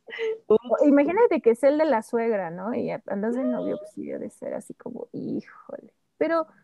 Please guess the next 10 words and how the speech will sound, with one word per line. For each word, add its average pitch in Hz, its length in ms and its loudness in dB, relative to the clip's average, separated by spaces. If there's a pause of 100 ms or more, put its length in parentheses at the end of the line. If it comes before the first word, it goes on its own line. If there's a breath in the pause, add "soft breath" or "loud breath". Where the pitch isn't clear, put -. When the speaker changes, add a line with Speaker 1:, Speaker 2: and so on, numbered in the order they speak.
(160 soft breath)
Speaker 2:
otra 208 280 -8
vez, - 360 -14 (280)
ahí 175 140 -6
va 180 100 -4
la 202 140 -2
pregunta. 190 440 -6
Pues - 140 -20
todos, 480 300 -4 (680)
todos 403 360 4
de, 262 160 2